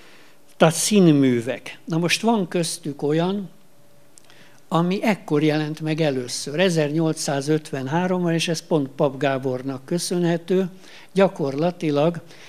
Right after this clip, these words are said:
egy kiadatlan, ö, ö, drámát sikerült, ö,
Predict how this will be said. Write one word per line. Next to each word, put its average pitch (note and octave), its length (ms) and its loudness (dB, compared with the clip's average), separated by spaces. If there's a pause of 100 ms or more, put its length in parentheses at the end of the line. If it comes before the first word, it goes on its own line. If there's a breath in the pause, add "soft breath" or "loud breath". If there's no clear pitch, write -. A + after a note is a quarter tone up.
(180 loud breath)
egy D#3+ 540 4
kiadatlan, D3 1040 2 (500 loud breath)
ö, C#3+ 200 -2 (180)
ö, D3 140 -6 (400)
drámát D3 640 -2
sikerült, C3+ 680 -4
ö, D3+ 180 -4